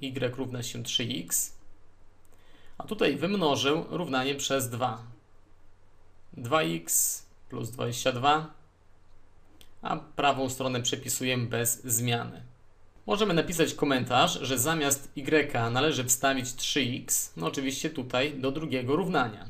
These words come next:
więc pierwsze równanie przepisuję bez zmiany. Tutaj całą lewą stronę również przepiszę bez zmiany, a w miejsce y, widzisz, wstawimy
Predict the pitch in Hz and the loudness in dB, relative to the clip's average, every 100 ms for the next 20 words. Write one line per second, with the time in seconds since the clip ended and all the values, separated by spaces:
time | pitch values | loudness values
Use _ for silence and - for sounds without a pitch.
0 | - 123 120 - 180 170 135 123 135 120 | -10 -8 -6 -2 -2 2 0 2 2 2
1 | 117 127 135 123 135 127 117 110 113 - | -2 -4 -2 -2 0 2 0 -2 -4 -4
2 | 123 117 123 113 120 160 208 - - - | -2 0 0 0 0 0 -2 -6 -16 -20
3 | - - - - - - - - - - | -20 -20 -20 -20 -20 -20 -8 -4 0 0
4 | 135 - 170 143 139 131 123 131 117 120 | 2 2 4 4 4 2 -2 -2 -2 0
5 | 165 170 156 - 160 156 147 156 135 139 | 0 -2 -4 -2 -2 -2 0 0 0 0
6 | 131 143 131 127 127 - 156 160 139 113 | 0 0 2 2 -2 -4 -2 0 -2 -6
7 | 127 139 131 - 127 127 127 117 120 120 | 0 0 2 0 0 2 2 2 0 2
8 | 147 190 165 - 123 180 - - - - | 2 0 -4 -10 -4 0 0 0 -8 -4
9 | 147 120 127 135 147 | -2 0 2 2 0